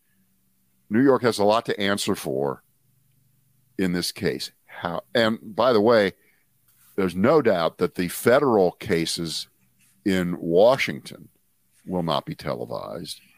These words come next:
One, because they're federal cases, and two, because they're probably gonna be held in Washington, D C, and Washington, D C has more restrictive rules even than New York on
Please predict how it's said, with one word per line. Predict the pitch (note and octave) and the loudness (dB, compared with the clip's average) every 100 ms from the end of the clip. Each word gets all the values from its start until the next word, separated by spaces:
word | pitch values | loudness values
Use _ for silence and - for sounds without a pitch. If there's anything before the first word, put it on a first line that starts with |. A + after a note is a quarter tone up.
| _ _ - | _ _ -4
One, | F#2+ A#2 | 0 2
because | A2 - F2+ | 0 0 0
they're | E2 | 0
federal | D#2+ G#2 A#2+ A2 | 0 2 4 2
cases, | E2+ - C2+ C2+ E2 D2+ - _ _ | 0 -2 -4 -4 -10 -12 -16 _ _
and | E2+ E2 | -8 -8
two, | - C3+ G2 | 0 2 4
because | F#2 - F#2 E2 | 2 0 0 0
they're | F2+ E2+ - _ _ _ _ _ _ _ | 0 0 -4 _ _ _ _ _ _ _
probably | F#2+ F2+ | -4 -2
gonna | F#2 | -2
be | F2 | -2
held | F2 F2 E2+ | 0 0 0
in | F#2+ F2 | -2 0
Washington, | E2 F#2+ F2+ F2+ E2+ D#2+ | 2 2 0 -8 -8 -4
D | D#2 | -4
C, | - G#2+ | 0 2
and | E2+ | 2
Washington, | E2+ A2+ - F#2+ | 4 2 0 -6
D | E2 E2 | -4 -4
C | - A#2 | -2 0
has | G2 F2 E2 | 2 0 0
more | F2 F#2+ | 0 0
restrictive | F2 - G2 G2 - E2 | 0 -2 -2 -2 -2 -4
rules | F2 F#2 F2+ | 0 0 0
even | F2+ E2+ F2 | 0 -2 -4
than | D2 | -6
New | D#2+ E2+ | -4 -2
York | G2 B2+ - - _ _ _ - _ _ _ _ _ _ - | 2 2 0 -8 _ _ _ -20 _ _ _ _ _ _ -4
on | E2+ E2+ E2 D#2 | 0 0 0 -6